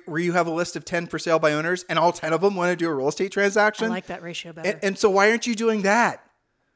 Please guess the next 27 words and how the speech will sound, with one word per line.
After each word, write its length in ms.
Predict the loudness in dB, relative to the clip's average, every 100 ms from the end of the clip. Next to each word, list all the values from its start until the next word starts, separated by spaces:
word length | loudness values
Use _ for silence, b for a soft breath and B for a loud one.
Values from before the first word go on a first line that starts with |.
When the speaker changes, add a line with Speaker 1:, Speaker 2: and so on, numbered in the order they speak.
| _ -4
Speaker 1:
Wh-, 160 | -4 0
why 280 | 2 4
not? 260 | 4 4 2 0
Oh, 220 | 0 -2 -4
guess 220 | -4 0
what? 220 | 0 0
It's 160 | -4 -6
a 40 |
skills 360 | -2 4 4 4
thing. 300 | 0 -2 -4 b b
You 180 | -6 -2
can 220 | -2 2
learn 240 | 4 4
the 40 | 0
skills. 480 | -2 2 2 2 -6 b b
And 140 | 0
once 160 | 2 2
you 100 | 2
learn 180 | 0 0
the 60 |
skills, 440 | -4 0 2 2 0
here's 160 | -2
the 80 | 2
other 140 | 2 2
thing 140 | -4
that's 160 | -8 -10
nice. 320 | -12 -12